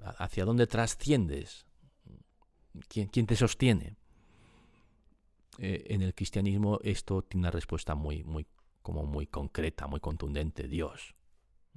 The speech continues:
Dios nos sostiene. Buda fue uno de los grandes sabios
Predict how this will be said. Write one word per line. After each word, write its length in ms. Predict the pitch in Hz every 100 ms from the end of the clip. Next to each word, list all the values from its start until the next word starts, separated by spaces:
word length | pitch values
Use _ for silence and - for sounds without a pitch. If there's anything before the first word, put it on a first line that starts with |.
| - 113 -
Dios 320 | 80 78 -
nos 200 | 78 76
sostiene. 540 | - - - 73 71 - _ _ _ _ _ _ _ _ _ _ _ _ - - - - - - - - - -
Buda 640 | 131 233 202 - - - _ _ _
fue 280 | - 135 131
uno 200 | 139 131
de 120 | 117 95
los 180 | 82
grandes 400 | 98 95 95 98
sabios 840 | - - 90 85 87 90 95 -